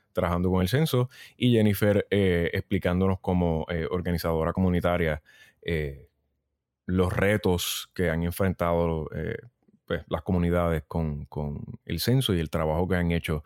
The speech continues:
para promover que, que le-, las comunidades tengan, eh, ¿no? mayor injerencia y, y participación en el censo.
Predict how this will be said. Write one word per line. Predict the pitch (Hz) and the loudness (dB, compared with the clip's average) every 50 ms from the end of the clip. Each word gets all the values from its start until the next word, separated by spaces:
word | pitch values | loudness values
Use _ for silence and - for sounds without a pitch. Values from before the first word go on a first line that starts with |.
| - - - - - - - _ _ | -10 -18 -20 -20 -20 -20 -20 _ _
para | - 92 90 87 85 80 80 78 76 76 76 - _ | -2 0 0 0 0 0 0 -2 -2 -4 -8 -8 _
promover | - 92 90 90 87 87 85 82 85 85 87 85 85 82 - _ _ _ _ _ _ _ _ _ _ | -2 0 2 2 4 2 2 2 2 2 2 2 0 -2 -6 _ _ _ _ _ _ _ _ _ _
que, | - 85 82 82 78 76 73 - - | -4 -4 -2 -2 -2 -4 -6 -8 -8
que | 82 80 78 80 78 - - - - - | -6 -6 -4 -6 -6 -8 -10 -12 -10 -6
le-, | - 87 90 87 90 - | -4 -4 -2 -2 -2 -2
las | - 95 92 | -2 -2 -2
comunidades | - 95 90 87 85 85 82 82 85 - | 0 0 0 2 2 2 2 0 0 -2
tengan, | - 90 90 87 87 87 85 - - | -2 0 0 0 2 0 0 -2 -4
eh, | 87 82 80 85 | -4 -6 -6 -4
¿no? | 82 - 151 156 - | -4 -4 -6 -4 -2
mayor | 92 92 87 82 82 87 90 | -2 0 0 0 0 0 0
injerencia | 92 95 98 90 85 85 85 - - 85 | 0 0 0 0 0 0 -2 -2 -4 -4
y, | 82 80 - - | -4 -4 -6 -6
y | 87 - | -6 -6
participación | - - - - 85 85 85 - 80 - 78 80 80 | -6 -6 -6 -4 -4 -4 -4 -4 -4 -2 -2 -2 -2
en | 80 73 | -2 -4
el | 76 | -4
censo. | - - - - - - | -6 -6 -6 -8 -8 -8